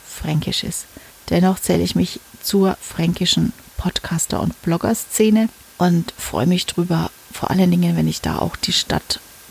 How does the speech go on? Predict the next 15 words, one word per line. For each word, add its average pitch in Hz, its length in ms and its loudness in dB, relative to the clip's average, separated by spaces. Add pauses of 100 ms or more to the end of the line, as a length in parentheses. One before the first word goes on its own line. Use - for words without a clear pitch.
(120)
oder 160 320 -2
unsere 156 380 0
Region 156 520 0
ein 165 60 0 (280)
bisschen - 340 0
repräsentieren 170 920 0
kann 190 380 -2 (280)
über 175 260 2
diese 165 300 -2
Episoden. 147 640 -2 (380)
So, 180 160 -2
jetzt 165 280 -2
wisst 208 200 -2
ihr 196 60 6
Bescheid, 175 600 2